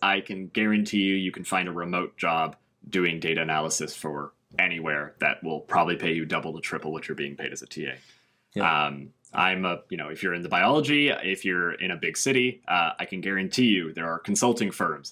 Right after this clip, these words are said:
Speaker 1: that are hiring and are looking for people right now that will pay you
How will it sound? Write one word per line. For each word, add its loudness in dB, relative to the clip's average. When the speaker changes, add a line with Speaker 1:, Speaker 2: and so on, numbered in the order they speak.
Speaker 1:
that 0
are 2
hiring 0
and -8
are -2
looking 2
for -6
people -8
right -2
now 2
that 2
will -6
pay 2
you 0